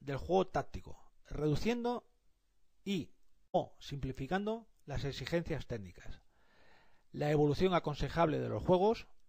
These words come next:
atendiendo al componente táctico de los mismos, sería comenzar con juegos sencillos de los denominados de blanco y debate, y proseguir por los de cancha dividida y muro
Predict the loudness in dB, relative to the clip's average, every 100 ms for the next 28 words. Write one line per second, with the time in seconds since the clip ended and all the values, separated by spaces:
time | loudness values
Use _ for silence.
0 | -18 -10 -6 -2 0 2 0 -2 -4 -4
1 | -2 -2 -2 -2 -2 -4 -2 0 0 0
2 | 0 -2 -10 -20 -20 -20 -20 -6 2 4
3 | 4 2 2 2 0 -6 -6 0 2 2
4 | 0 -4 -4 2 2 2 -4 -20 _ -20
5 | -20 -20 -20 -20 -8 -2 0 0 -2 -2
6 | 0 4 2 0 -10 -10 -6 2 2 2
7 | 0 0 -2 -2 -2 -4 -10 -14 -20 -20
8 | -12 -6 -4 -2 0 -2 -4 _ -6 -6
9 | -4 -2 0 0 0 0 0 2 2 4
10 | 4 2